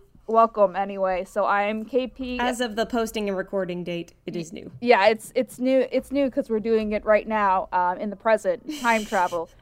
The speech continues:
Speaker 1: Anyway, so if you're new, um, I'm K P as normal, or I Love Kim Possible a Lot. It's a stupid name. Y-, we, we've heard the jokes. And then I have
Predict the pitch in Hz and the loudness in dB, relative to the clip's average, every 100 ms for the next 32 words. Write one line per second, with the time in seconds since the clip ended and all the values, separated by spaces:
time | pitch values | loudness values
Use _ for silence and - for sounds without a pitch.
0 | - 233 240 208 185 190 226 208 202 214 | -8 -4 4 6 6 2 4 6 6 0
1 | - 208 196 220 220 208 196 196 190 - | -4 -8 -6 -4 -2 0 0 -2 -4 -4
2 | 208 208 214 214 - 226 214 208 - 190 | -6 -6 -8 -8 -10 -10 -8 -6 0 0
3 | 190 202 214 208 214 208 196 185 185 185 | 0 -2 0 2 4 4 2 0 0 0
4 | 196 196 190 196 _ 226 214 202 214 202 | 2 2 0 -12 _ -8 -4 -4 -6 -6
5 | 208 202 202 196 202 185 185 - 190 - | 0 2 4 2 2 -2 -10 -14 -20 -10
6 | 202 196 190 185 190 190 180 175 - - | -8 -8 -4 -4 -4 -8 -14 -18 -20 -14
7 | 196 185 202 196 202 185 190 180 170 - | -12 -8 -8 -6 -8 -6 -4 -2 -4 -6
8 | 160 170 185 185 202 202 | -8 -6 -6 -6 -4 -4